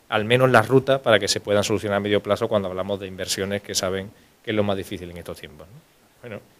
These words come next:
en este caso, como isleño y como portuense, hablábamos que eran las únicas dos ciudades que no tenían estación de autobuses, ¿no? Y que en mi acción anterior, que era portavoz en el ayuntamiento, yo siempre utilizaba el puerto y, y San Fernando diciendo que eran los que no teníamos, ¿no? Y es verdad que hay que hacerlo.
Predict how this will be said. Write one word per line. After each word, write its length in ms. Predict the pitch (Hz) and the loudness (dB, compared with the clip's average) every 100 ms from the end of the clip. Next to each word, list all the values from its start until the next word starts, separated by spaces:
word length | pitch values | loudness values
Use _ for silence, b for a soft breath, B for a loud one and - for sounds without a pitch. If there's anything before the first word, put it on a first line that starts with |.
| _ | _
en 100 | 110 | -4
este 160 | - 131 | 2 8
caso, 320 | 127 139 131 | 8 8 6
como 180 | 117 104 | 4 -2
isleño 380 | 95 117 139 139 | 4 4 4 2
y 20 | |
como 220 | 135 127 | 6 6
portuense, 500 | 127 120 127 131 151 | 6 10 10 12 12
hablábamos 380 | 113 107 117 117 | 12 12 10 6
que 100 | 117 | 8
eran 140 | 123 | 10
las 120 | 117 | 10
únicas 320 | 110 120 127 117 | 6 6 8 8
dos 140 | 120 | 6
ciudades 380 | 127 113 117 123 | 8 12 12 10
que 160 | 127 | 6
no 120 | 110 113 | 0 0
tenían 300 | 117 117 117 | 2 0 0
estación 380 | 113 101 117 | -4 -4 -4
de 80 | 110 | -2
autobuses, 560 | 101 107 143 160 98 87 | -6 -4 -2 -2 -4 -8
¿no? 160 | 123 | -8
Y 80 | 117 | -8
que 240 | 98 92 95 | -2 0 0
en 120 | 95 | 0
mi 200 | 101 98 | 4 6
acción 680 | 92 - 127 123 123 120 113 | 4 2 12 12 12 12 0
anterior, 500 | 123 117 113 120 127 | 0 4 8 12 12
que 60 | 123 | 12
era 140 | 117 | 10
portavoz 640 | 110 101 104 101 117 117 117 b b | 10 2 0 6 8 8 4 b b
en 140 | 123 | -4
el 80 | 117 | 2
ayuntamiento, 760 | 113 110 110 110 113 127 120 110 | 4 4 2 2 -2 4 6 6
yo 140 | 104 | 0
siempre 260 | - 104 113 | -4 -4 -4
utilizaba 360 | 107 101 110 | -4 4 6
el 80 | 107 | 6
puerto 260 | 110 104 113 | 4 -4 0
y, 180 | 107 | 4
y 120 | 107 - | 4 2
San 120 | 107 | 0
Fernando 340 | 110 104 107 | 2 0 2
diciendo 260 | 107 101 107 | 0 0 -2
que 60 | 104 | 2
eran 140 | 104 | 4
los 100 | 101 | 2
que 80 | 101 | 0
no 120 | 92 | -6
teníamos, 460 | 95 107 107 90 87 | -4 -2 -2 -2 -6
¿no? 100 | 101 | -4
Y 80 | |
es 60 | 95 | -4
verdad 180 | 98 98 | -2 -2
que 80 | 98 | -4
hay 60 | |
que 60 | 90 | -8
hacerlo. 360 | - 90 82 | -8 -10 -10